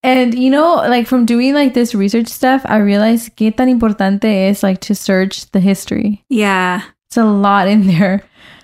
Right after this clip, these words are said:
Speaker 1: So in the fall of two thousand and twenty, apparently Larry does witchcraft, and there's evidence there. There's a picture of this altar with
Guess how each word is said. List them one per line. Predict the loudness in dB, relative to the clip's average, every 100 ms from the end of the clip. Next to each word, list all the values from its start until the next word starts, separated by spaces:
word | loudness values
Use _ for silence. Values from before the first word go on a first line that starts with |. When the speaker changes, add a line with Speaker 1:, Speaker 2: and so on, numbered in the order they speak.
| _
Speaker 1:
So | -14 -2 0 2 2
in | 2
the | 0
fall | 0 0 0
of | -2
two | -2 -2
thousand | 0 0
and | 0
twenty, | -2 -2 0 0 -2 -4 -12 _ _ _
apparently | -4 0 2 2 2 2 0 -2 -6
Larry | -4 0 2 2 2 2 0
does | 0 0 0 -2
witchcraft, | -4 -4 -6 -6 -8 -20 _
and | 0 2 2 0
there's | -2 -2 -2
evidence | 0 0 -2 -4 -6
there. | -8 -8 -12 _ _
There's | 0 0 0
a | 0
picture | 0 -2 0 0 0
of | 0 0
this | -2 -2 -2
altar | -2 0 -2 0 0
with | 0 -2